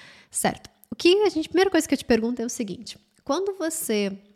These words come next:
faz a questão, quando você não consegue fazer, geralmente é o quê? É, por exemplo, não soube qual fórmula aplicar,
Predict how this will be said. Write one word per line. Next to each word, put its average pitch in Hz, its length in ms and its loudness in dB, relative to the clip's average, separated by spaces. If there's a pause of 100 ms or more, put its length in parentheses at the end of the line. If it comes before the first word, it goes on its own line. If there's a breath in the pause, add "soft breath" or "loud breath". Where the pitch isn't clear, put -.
(300)
faz - 440 2
a 311 60 4
questão, 202 540 2
quando 202 180 0
você 220 260 0
não 214 160 -2
consegue 247 440 0
fazer, 208 480 0 (320 soft breath)
geralmente 285 460 -2
é 277 60 4
o 285 80 2
quê? - 320 -2 (480)
É, 214 80 -2
por 220 200 2
exemplo, 208 360 -2
não 226 160 0
soube 254 380 2
qual 208 180 4
fórmula 202 440 4
aplicar, 202 680 0